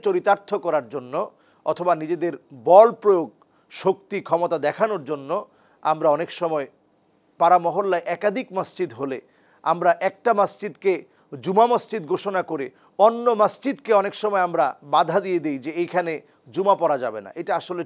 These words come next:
ঠিক না। এলাকার প্রয়োজনে যদি এলাকাবাসী কোনো মসজিদ নির্মাণ করে কাউকে ঢুকতে যদি বাধা না দেয়, সেটা যদি ওয়াকফ করা হয়, এলাকার লোকজন যদি এখানে স্বতঃস্ফূর্ত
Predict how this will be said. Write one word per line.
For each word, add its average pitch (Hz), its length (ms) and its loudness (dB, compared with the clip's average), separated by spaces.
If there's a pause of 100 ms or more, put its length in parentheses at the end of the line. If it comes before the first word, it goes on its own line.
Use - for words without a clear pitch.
ঠিক 165 160 -6 (120)
না। 202 60 0 (420)
এলাকার 202 500 2
প্রয়োজনে 180 500 -2
যদি 160 220 -4
এলাকাবাসী 160 580 -2 (460)
কোনো 165 220 -4
মসজিদ 165 320 -6 (100)
নির্মাণ 170 260 0 (120)
করে 147 160 -6 (420)
কাউকে 190 320 4 (140)
ঢুকতে 175 260 -4 (100)
যদি 165 160 -2 (100)
বাধা 147 240 4 (100)
না 156 60 0 (100)
দেয়, 135 180 -4 (340)
সেটা 180 280 -4
যদি 170 200 -2
ওয়াকফ 180 260 2 (140)
করা 170 240 4
হয়, 147 180 2 (360)
এলাকার 185 300 2 (100)
লোকজন 170 280 -4 (100)
যদি 180 200 -2
এখানে 170 280 -6
স্বতঃস্ফূর্ত 175 520 -6